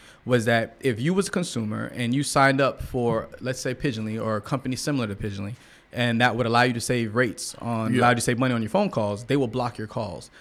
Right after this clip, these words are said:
Speaker 1: So essentially what they was telling Jamarlin is that you can't use Sprint, you can't use,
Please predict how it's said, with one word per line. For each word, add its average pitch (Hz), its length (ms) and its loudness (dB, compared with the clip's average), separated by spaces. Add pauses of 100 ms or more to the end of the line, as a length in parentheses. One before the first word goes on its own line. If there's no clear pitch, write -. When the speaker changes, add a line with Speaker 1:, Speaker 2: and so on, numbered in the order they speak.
(180)
Speaker 1:
So 147 160 -2
essentially 170 420 0
what 135 140 0
they 139 80 2
was 127 160 -2
telling 113 560 -4
Jamarlin 117 680 2
is 117 140 -4
that 113 300 -4
you 170 120 -2
can't 175 340 0
use 117 640 -4 (180)
Sprint, - 560 -2
you 151 80 0
can't 143 300 2
use, 135 480 0